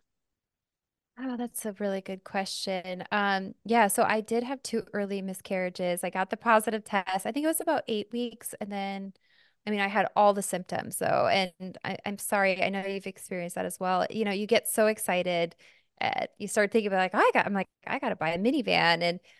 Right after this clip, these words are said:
you know, my husband was so excited. So I was really fine with just the idea of two. Um, but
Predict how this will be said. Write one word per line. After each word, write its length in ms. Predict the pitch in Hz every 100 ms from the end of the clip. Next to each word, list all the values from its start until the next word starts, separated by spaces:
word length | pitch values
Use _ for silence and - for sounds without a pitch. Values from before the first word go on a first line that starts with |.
| _ _
you 100 | 220
know, 120 | 190 160
my 80 | 208
husband 480 | 208 277 247 233 220
was 100 | 214
so 120 | 214
excited. 400 | 202 - 202 202
So 120 | 233 -
I 180 | 269 415 - 466
was 180 | 392
really 320 | 214 233 226 214
fine 340 | 180 175 180
with 140 | 175 -
just 240 | 180 175 -
the 60 |
idea 240 | 185 180 175
of 120 | -
two. 360 | - 165 175 214 _ - _ _ -
Um, 260 | 190 180
but 200 | 185 -